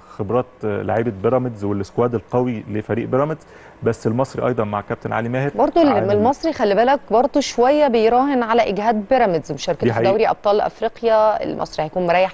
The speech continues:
Speaker 2: أكتر منه، يعني
Speaker 1: دي حقيقة.
Speaker 2: وبرضه مش مقياس.
Speaker 1: و-، و-،
Speaker 2: مم.
Speaker 1: ومش بس ال-، المشاركة في دوري أبطال أفريقيا في الم-، في الماضي، ده في بداية كمان ال-،
Speaker 2: مم.
Speaker 1: دوري أبطال أفريقيا الحالي، ولاعب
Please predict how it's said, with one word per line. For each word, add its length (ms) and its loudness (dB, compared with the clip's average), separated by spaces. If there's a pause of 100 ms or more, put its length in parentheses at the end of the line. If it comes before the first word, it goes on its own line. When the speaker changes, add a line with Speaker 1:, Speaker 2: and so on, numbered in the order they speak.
(120)
Speaker 2:
أكتر 420 -2
منه، 240 2
يعني 420 0
Speaker 1:
دي 100 0
حقيقة. 240 -2 (380)
Speaker 2:
وبرضه 560 4
مش 220 4
مقياس. 400 2
Speaker 1:
و-، 140 0 (120)
و-، 320 0
Speaker 2:
مم. 80 -2
Speaker 1:
ومش 320 -6
بس 340 -2
ال-، 340 -2
المشاركة 600 -4
في 60 -8
دوري 120 2
أبطال 180 0
أفريقيا 300 -2
في 100 -4
الم-، 260 -2
في 100 -14
الماضي، 340 -2
ده 140 -2
في 140 -4
بداية 240 0
كمان 360 -2
ال-، 340 0
Speaker 2:
مم. 60 -8
Speaker 1:
دوري 160 2
أبطال 200 -4
أفريقيا 280 -4
الحالي، 540 -2
ولاعب 340 0